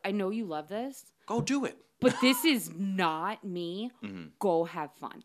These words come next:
Speaker 2: Absolutely.
Speaker 1: Do you,
Speaker 2: Absolutely.
Speaker 1: like, my husband and I will do that to each other, and we'll be like, "Hey, that's your thing.
Speaker 2: Or
Speaker 1: Go for it."
Speaker 2: or do you,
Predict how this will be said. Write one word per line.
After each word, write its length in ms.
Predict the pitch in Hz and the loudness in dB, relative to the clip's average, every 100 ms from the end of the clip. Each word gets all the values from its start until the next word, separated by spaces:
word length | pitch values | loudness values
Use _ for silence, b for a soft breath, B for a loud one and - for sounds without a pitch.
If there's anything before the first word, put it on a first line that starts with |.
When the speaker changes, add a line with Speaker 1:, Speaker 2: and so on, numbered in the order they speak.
| - | 0
Speaker 2:
Absolutely. 640 | 107 101 - 92 85 80 80 _ _ _ | 2 2 -2 -4 -6 -10 -20 _ _ _
Speaker 1:
Do 60 | - | -8
you, 60 | 143 | -4
Speaker 2:
Absolutely. 500 | 143 214 226 196 120 - 208 | -2 0 0 -2 -4 -4 4
Speaker 1:
like, 260 | 240 220 | 4 4
my 220 | 208 208 | 0 2
husband 320 | 247 208 226 262 | 2 0 0 -2
and 80 | |
I 80 | 285 | 0
will 100 | 294 | -2
do 160 | 226 233 | -2 -2
that 160 | 247 | -4
to 100 | 240 262 | -6 -8
each 120 | 262 | -6
other, 220 | 370 156 | -4 -4
and 100 | 170 | -6
we'll 100 | 196 | -8
be 140 | 196 220 | -6 -6
like, 260 | 214 202 | -6 -8
"Hey, 360 | 190 277 208 147 - | -4 -4 -4 -6 -6
that's 240 | 185 - | -6 -6
your 140 | 247 | -10
thing. 460 | 240 233 240 262 269 - _ _ | -8 -6 -4 -4 -6 -10 _ _
Speaker 2:
Or 360 | - 143 113 - 170 | 6 6 6 2 0
Speaker 1:
Go 220 | 196 185 | 4 4
for 320 | 175 170 147 | 2 -2 -2
it." 100 | 117 - | -4 2
Speaker 2:
or 260 | 131 117 - 101 | 2 2 -2 -12
do 80 | 117 | -10
you, 320 | 127 123 117 | -4 -4 -4